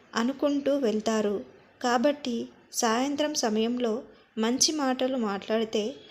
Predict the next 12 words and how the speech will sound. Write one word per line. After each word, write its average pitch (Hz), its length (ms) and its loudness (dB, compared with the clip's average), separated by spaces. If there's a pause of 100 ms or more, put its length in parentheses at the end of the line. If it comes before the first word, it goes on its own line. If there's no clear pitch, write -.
(220)
తదాస్తు 262 460 0
దేవతలు 233 640 2 (320)
తదాస్తు 247 480 2
అని 262 160 2
అనగానే 220 600 0 (380)
అది 269 140 2
ఖచ్చితంగా 247 680 0
జరుగుతుందట. 208 840 -2 (580)
ముఖ్యంగా 277 680 -2 (280)
సాయంత్రం 277 680 0
ఆరు 226 200 0
నుండి 240 580 0